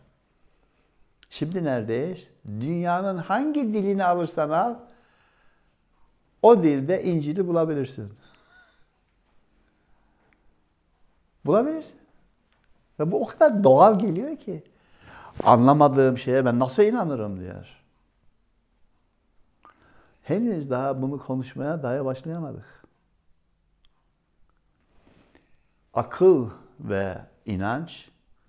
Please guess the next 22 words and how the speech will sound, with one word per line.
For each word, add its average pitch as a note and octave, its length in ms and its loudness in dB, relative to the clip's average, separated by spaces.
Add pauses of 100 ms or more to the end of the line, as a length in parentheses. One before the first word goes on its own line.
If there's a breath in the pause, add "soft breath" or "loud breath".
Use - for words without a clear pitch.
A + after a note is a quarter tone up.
(160)
birbiriyle G#2 680 -8
sohbet A#2+ 500 -8
içerisine A2+ 880 -12
girebilmiş G2+ 840 -10
değil. A2+ 380 -10 (2250 soft breath)
Ben E3 200 -2
çok G#3+ 320 0
sormak D#3 440 -2
isterim G#2 480 -6
böyle G2 400 -6
din C3 160 4
konusunda G#2 840 -10
bir G2 100 -10
sohbet G2+ 400 -8
açıldığı G2+ 500 -8
zaman F#2 340 -10
bir A2+ 60 -10
ortamda. G2+ 680 -14 (1120 soft breath)
"İyi D#3+ 240 2
Arapça C3 600 0
bilmeyen A2+ 560 -4
birisi B2 640 -6